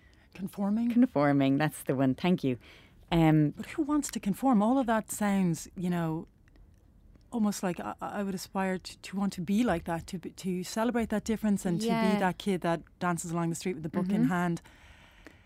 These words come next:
Speaker 2: I think, but I think the world crushes you after a while, you know? So I think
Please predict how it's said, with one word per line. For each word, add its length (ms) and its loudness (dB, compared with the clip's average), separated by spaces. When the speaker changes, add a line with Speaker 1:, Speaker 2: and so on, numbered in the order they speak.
Speaker 2:
I 60 0
think, 220 4
but 120 2
I 100 4
think 180 2
the 100 0
world 300 2
crushes 420 0
you 120 0
after 380 -2
a 60 -2
while, 360 2
you 100 2
know? 160 2
So 320 -2
I 80 -4
think 340 -2